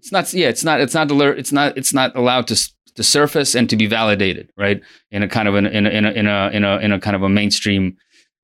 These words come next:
in a mainstream manner. I mean, you know, so it's like, you know, what, what's interesting is, so, so, so I, I, I kinda lost my track, but I want, I want, uh, John Paul Himka, uh, you know, what's interesting about him is that he's ve-, you know, one of the kind of the good things that he does with his paper, other than the fact that he sort of then blames Jews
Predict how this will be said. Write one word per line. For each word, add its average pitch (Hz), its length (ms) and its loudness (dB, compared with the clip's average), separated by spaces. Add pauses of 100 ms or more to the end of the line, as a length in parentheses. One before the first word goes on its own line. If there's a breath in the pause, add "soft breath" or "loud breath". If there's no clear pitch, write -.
in 104 80 -2
a - 20 2
mainstream 110 540 2
manner. 104 340 0 (560)
I 143 80 -2
mean, 190 160 0
you 220 80 2
know, 185 140 2
so 196 160 0
it's 185 120 -2
like, 180 240 0
you 185 80 -4
know, 175 140 2
what, 165 160 2
what's 180 180 0
interesting 226 360 0
is, 151 200 2
so, 165 220 2
so, 160 400 2
so 165 260 0
I, 123 160 -2 (140)
I, 160 200 0
I 156 60 0
kinda 170 200 0
lost 147 180 2
my 151 80 0
track, 180 160 -2
but 143 100 0
I 143 60 4
want, 143 160 2
I 139 80 0
want, 143 260 2
uh, 135 120 -2
John 147 240 2
Paul 127 160 0
Himka, 151 480 0
uh, 131 80 4
you 131 80 4
know, 123 80 4
what's 127 180 2
interesting 147 300 2
about 117 280 0
him 110 140 0
is 107 120 0
that 113 120 0
he's 165 300 0
ve-, 147 160 0
you 156 80 2
know, 127 80 4
one 139 200 2
of 190 60 0
the 151 80 0
kind 123 200 -2
of 113 40 0
the 110 120 0
good 135 280 -4
things 135 160 2
that 110 80 0
he 110 80 2
does 107 220 0
with 104 80 0
his 95 100 -2
paper, 110 320 0
other 117 180 2
than 113 140 2
the 104 60 0
fact 113 180 -4
that 101 100 -6
he 113 100 0
sort 113 180 2
of 104 40 2
then 107 200 2
blames 110 500 2
Jews 107 540 0